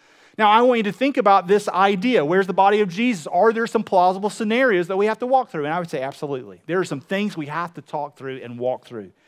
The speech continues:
And so let's do that. With that in mind, I, I want you to see what's happening in this day and time. After the resurrection, after the body of Jesus is gone, there, there is a little bit of commotion. And obviously, it would cause some commotion. But Matthew writes about that.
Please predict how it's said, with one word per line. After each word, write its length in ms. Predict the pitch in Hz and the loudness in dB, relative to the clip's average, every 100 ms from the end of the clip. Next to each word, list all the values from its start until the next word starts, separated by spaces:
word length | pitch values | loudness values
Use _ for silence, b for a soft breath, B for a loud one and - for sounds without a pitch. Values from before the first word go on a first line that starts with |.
| b b b b | b b b b
And 120 | 127 | -10
so 160 | 147 135 | -4 -2
let's 180 | 156 - | -4 -4
do 220 | 208 202 | -4 -4
that. 220 | 107 - _ _ b b b b b b | -6 -14 _ _ b b b b b b
With 140 | 175 165 | -2 4
that 200 | 190 190 | 6 6
in 80 | 170 | 4
mind, 380 | 180 202 175 | 4 4 2
I, 80 | 165 | 2
I 160 | - 160 | 2 0
want 260 | 156 202 | 0 -2
you 80 | 196 | -2
to 80 | 165 | -4
see 240 | - 185 | -4 -6
what's 180 | 170 156 | -4 -6
happening 480 | - 190 196 175 156 | -6 -6 -2 -2 -4
in 100 | 156 | -6
this 160 | 156 151 | -6 -2
day 220 | 156 151 | -2 -2
and 100 | 147 | -4
time. 360 | 196 190 151 147 | -4 -4 -4 -4
After 400 | 180 220 - 175 | 0 0 -2 -8
the 80 | |
resurrection, 720 | 151 165 165 165 147 165 170 135 | -2 -2 -2 -4 -2 -2 -4 -8
after 240 | 165 180 | -6 -6
the 80 | 156 | -6
body 340 | 156 175 170 | 0 0 0
of 80 | 135 | -6
Jesus 320 | 120 156 131 | -10 -14 -12
is 60 | 123 | -10
gone, 340 | 165 185 139 | -6 -4 -2
there, 240 | 135 131 - - | -6 -10 -14 -12
there 160 | 156 | -4
is 200 | 170 208 | 0 0
a 60 | 190 | 0
little 260 | 156 180 | -4 -4
bit 100 | 175 | -4
of 100 | 135 | -6
commotion. 640 | - 135 143 170 - 82 - | -8 -6 -2 -4 -6 -18 -14
And 160 | 143 135 | -10 -2
obviously, 560 | 160 180 143 - 135 | -2 0 -4 -6 -8
it 100 | 110 | -6
would 160 | 139 165 | -8 -8
cause 280 | 180 214 - | -4 -4 -4
some 120 | 110 | -16
commotion. 540 | - 104 92 - 95 _ | -16 -16 -16 -20 -20 _
But 160 | 147 165 | -10 -6
Matthew 600 | 160 202 262 175 147 151 | -4 -4 -4 -6 -8 -8
writes 440 | 139 151 185 175 | -6 -6 -6 -10
about 300 | 110 95 85 | -16 -16 -18
that. 180 | - 73 | -20 -20